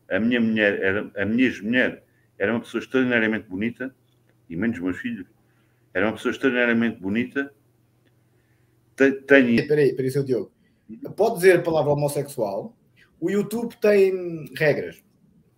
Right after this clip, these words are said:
Speaker 2: Quando o senhor tem um canal, eu vou ter que cortar e-, e-, esta palavrinha. Quando o senhor tem um canal,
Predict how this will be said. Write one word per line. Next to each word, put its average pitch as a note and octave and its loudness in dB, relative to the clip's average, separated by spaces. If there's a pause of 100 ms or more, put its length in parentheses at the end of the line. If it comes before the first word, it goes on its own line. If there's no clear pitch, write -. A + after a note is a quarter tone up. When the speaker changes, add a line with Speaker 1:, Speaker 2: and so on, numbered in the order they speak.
(160)
Speaker 2:
Quando D3 -4
o E3 0
senhor F#3+ 2
tem F#3+ 6
um F3 -2
canal, A2 0 (320)
eu C#3+ 2
vou D3 4
ter D#3 2
que - -10
cortar B2+ -2
e-, A2+ -4
e-, G#2 -6
esta A#2+ -6
palavrinha. A2+ -8 (340)
Quando E3 -2
o E3+ 0
senhor G3+ 0
tem G3+ 4
um F#3 2
canal, A#2+ -2